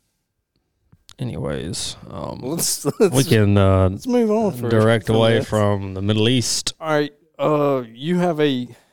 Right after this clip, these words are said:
Speaker 2: a newfound hobby. Well,
Speaker 1: Yeah, I sold my bow. The archery guy sold his bow.
Speaker 2: I know. So for all this time, he's been this, uh,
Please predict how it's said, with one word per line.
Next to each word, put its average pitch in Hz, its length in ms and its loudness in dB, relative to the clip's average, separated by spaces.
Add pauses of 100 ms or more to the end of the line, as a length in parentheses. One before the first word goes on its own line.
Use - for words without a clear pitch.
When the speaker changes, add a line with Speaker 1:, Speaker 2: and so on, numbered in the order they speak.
(260)
Speaker 2:
a 123 60 -6
newfound 123 460 -6
hobby. 113 520 -10 (240)
Well, 139 160 2
Speaker 1:
Yeah, 101 240 2
I 117 120 4
sold 113 360 4
my 104 140 2
bow. 101 340 4
The 110 240 0
archery 110 420 2
guy 101 200 2
sold 104 400 0
his 98 160 -2
bow. 95 320 0
Speaker 2:
I 120 120 -8
know. 135 340 -6
So 147 240 2
for 127 180 -8
all 139 240 2
this 180 200 -6
time, 117 600 -6 (680)
he's 135 240 -6
been 131 340 -2
this, 123 340 -6
uh, 113 460 2